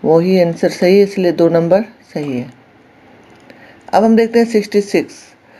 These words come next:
पंखुड़ियों के अंदर फूल के बीच में कुछ पतली powder जैसी रचनाएं दिखाई देती है, जिन्हें कहते हैं,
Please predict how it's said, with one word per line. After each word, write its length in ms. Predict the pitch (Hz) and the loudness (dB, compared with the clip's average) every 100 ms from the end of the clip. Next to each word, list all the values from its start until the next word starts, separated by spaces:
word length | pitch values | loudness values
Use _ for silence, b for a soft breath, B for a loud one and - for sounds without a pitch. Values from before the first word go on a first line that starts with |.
| b b - | b b -2
पंखुड़ियों 500 | 214 220 254 269 285 | 0 2 2 4 2
के 140 | 254 | 0
अंदर 260 | 202 180 175 | 0 0 -2
फूल 300 | - 254 254 | 0 0 2
के 120 | 240 | 2
बीच 260 | 180 226 | 0 -2
में 160 | 202 190 | 0 0
कुछ 200 | 190 220 | 0 -2
पतली 380 | - 226 226 269 | 0 -2 2 0
powder 400 | 269 196 196 226 | 2 0 2 2
जैसी 300 | 202 208 220 | 2 2 2
रचनाएं 480 | 202 208 190 190 196 | 2 2 2 2 0
दिखाई 380 | 180 - 175 | -6 -2 -2
देती 220 | 165 165 180 | 0 0 -2
है, 60 | |
जिन्हें 460 | 165 175 196 233 269 B B B B _ - | 0 0 2 2 0 B B B B _ -2
कहते 380 | 156 143 160 | -2 0 -2
हैं, 380 | 156 180 165 - | 0 0 -2 -6